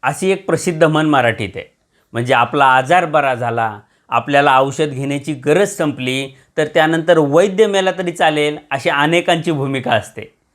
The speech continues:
सध्याच्या प्रॅक्टिकल राजकारणाच्या काळात भाजप अनेकदा या म्हणीसारखंच वागताना दिसते. त्याचं सध्या सुरू असलेलं जिवंत उदाहरण म्हणजे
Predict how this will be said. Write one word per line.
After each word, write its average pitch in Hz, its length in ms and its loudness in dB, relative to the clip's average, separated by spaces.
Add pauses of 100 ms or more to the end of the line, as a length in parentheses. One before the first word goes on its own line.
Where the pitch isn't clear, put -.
(260)
सध्याच्या 135 520 0
प्रॅक्टिकल 156 720 0
राजकारणाच्या 156 680 0
काळात 131 420 2 (320)
भाजप 135 500 0
अनेकदा 160 540 2
या 160 160 2
म्हणीसारखंच 165 800 -2
वागताना 147 500 0
दिसते. 113 540 -12
त्याचं 202 180 -2
सध्या 196 380 2
सुरू 214 220 0
असलेलं 185 480 0
जिवंत 190 540 -2
उदाहरण 175 400 2
म्हणजे 160 460 -4